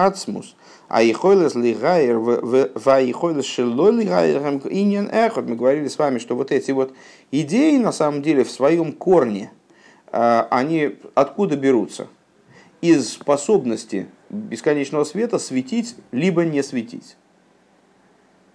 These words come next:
Светить, либо скрыться. И вот когда эта способность, она реализована уже, то есть божественный свет, когда он раскрывается. Вот в данный момент он раскрылся, он не скрыт, он раскрылся. А потом он скрылся, предположим.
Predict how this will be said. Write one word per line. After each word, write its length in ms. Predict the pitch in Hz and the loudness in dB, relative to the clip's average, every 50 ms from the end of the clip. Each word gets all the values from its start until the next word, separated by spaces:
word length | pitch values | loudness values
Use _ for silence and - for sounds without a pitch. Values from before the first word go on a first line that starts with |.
| _ _ _ _ | _ _ _ _
Светить, 440 | - - 147 175 175 - 269 220 - | -10 -4 -2 -2 0 0 -2 0 0
либо 200 | 170 175 156 147 | -4 -2 -2 -2
скрыться. 460 | - - - 113 101 98 - - 120 - _ _ _ _ _ _ _ _ _ _ _ _ - - - - _ _ | -4 -4 -4 -4 -4 -4 -8 -16 -20 -20 _ _ _ _ _ _ _ _ _ _ _ _ -20 -20 -20 -20 _ _
И 60 | 117 | 2
вот 180 | 117 127 127 127 | 2 2 2 4
когда 680 | - 147 143 143 160 190 202 185 175 165 165 165 - - | 4 2 2 2 4 4 4 6 6 4 2 2 0 2
эта 240 | - 151 151 160 143 | 2 2 2 2 -2
способность, 640 | - - - 156 160 - 175 143 113 110 110 - - | -2 0 0 0 2 2 0 0 0 -2 -4 -4 -2
она 220 | - 127 131 135 | -2 0 0 2
реализована 760 | 143 147 151 156 160 165 170 160 165 208 240 240 196 160 147 131 | 2 4 2 2 4 2 0 2 2 2 2 2 0 -2 -2 0
уже, 400 | 123 120 117 110 107 92 - - - _ _ _ _ _ _ _ _ _ _ _ | 0 -2 -2 -2 -4 -4 -4 -6 -14 _ _ _ _ _ _ _ _ _ _ _
то 60 | - 104 | -2 -2
есть 220 | 95 - - - - - - _ | -2 -4 -8 -18 -20 -20 -20 _
божественный 640 | - - - - - - - 113 - - 104 101 | -18 -16 -16 -14 -14 -8 -8 -8 -8 -8 -12 -12
свет, 40 | - - | -10 -10
когда 140 | - - - | -12 -12 -12
он 100 | - - - - - | -14 -16 -20 -18 -12
раскрывается. 680 | - 107 - - 151 147 123 104 - - - - - _ | -12 -12 -10 0 0 0 2 2 -2 -4 -6 -12 -16 _
Вот 120 | - - - | -18 -16 -16
в 200 | - - - 92 | -18 -14 -10 -4
данный 220 | 101 104 110 143 | -4 -4 -2 -2
момент 240 | 190 185 139 - 147 | -2 -2 -4 -4 -4
он 100 | 151 170 | -4 -4
раскрылся, 480 | 190 190 - 247 254 - - - 82 71 | -4 -4 -2 -2 -2 -2 -2 -4 -6 -6
он 220 | 104 107 117 127 | -4 -4 -4 -6
не 60 | 135 147 | -6 -8
скрыт, 380 | - - - - 95 - - | -8 -6 -4 -4 -4 -4 -8
он 120 | - 113 135 | -10 -6 -6
раскрылся. 500 | 185 196 - - 220 202 185 - - - _ _ _ _ _ _ _ _ _ _ _ _ _ _ _ - | -6 -8 -6 -6 -4 -4 -4 -6 -10 -20 _ _ _ _ _ _ _ _ _ _ _ _ _ _ _ -2
А 320 | 113 107 107 107 107 104 | -2 0 2 2 0 0
потом 300 | - 123 139 202 240 247 | 2 2 2 4 4 2
он 100 | 240 196 | 2 -2
скрылся, 500 | - - - 131 120 120 113 110 - 113 | -4 -2 0 2 2 4 2 2 0 -4
предположим. 680 | - 117 117 - - 113 117 110 107 110 113 117 117 | -4 -4 -8 -4 -4 -4 -4 -4 -6 -8 -10 -14 -16